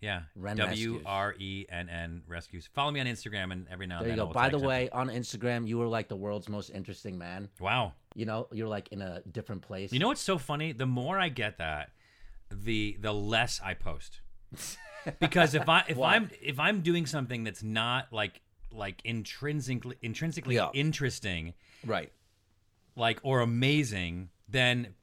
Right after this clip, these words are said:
Speaker 1: people, like, are like, "Oh, it's a boring day because
Speaker 2: Oh,
Speaker 1: you're only,
Speaker 2: shit.
Speaker 1: you're only
Speaker 2: Yeah.
Speaker 1: jumping out of a plane. You're,
Speaker 2: Exactly.
Speaker 1: you're not doing it naked." So, like, now I only post, like, every, uh,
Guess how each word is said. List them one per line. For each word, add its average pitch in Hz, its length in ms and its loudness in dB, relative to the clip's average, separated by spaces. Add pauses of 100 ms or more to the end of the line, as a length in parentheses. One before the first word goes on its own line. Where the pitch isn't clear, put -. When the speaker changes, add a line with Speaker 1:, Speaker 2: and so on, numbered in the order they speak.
(220)
Speaker 1:
people, 123 340 -2
like, 107 320 2
are 123 120 0
like, 113 240 2
"Oh, 151 100 2
it's 120 140 -2
a 113 40 -2
boring 117 400 0
day 110 200 0
because 95 260 -2
Speaker 2:
Oh, 135 60 2
Speaker 1:
you're 120 160 4
only, 98 160 0
Speaker 2:
shit. 101 200 -6
Speaker 1:
you're 117 120 -2
only 110 140 0
Speaker 2:
Yeah. 90 80 -4
Speaker 1:
jumping 104 340 -4
out 95 80 -2
of 87 60 -4
a 87 40 -8
plane. 90 440 -2
You're, 95 80 -12
Speaker 2:
Exactly. 98 300 -8
Speaker 1:
you're 107 40 0
not 107 160 0
doing 101 160 -2
it 95 100 -6
naked." 98 440 -2 (200)
So, 127 220 2
like, 117 260 0 (480)
now 135 420 2
I 135 140 2
only 135 240 -2
post, 135 320 -2
like, 107 160 -8
every, 123 240 -4
uh, 117 60 -4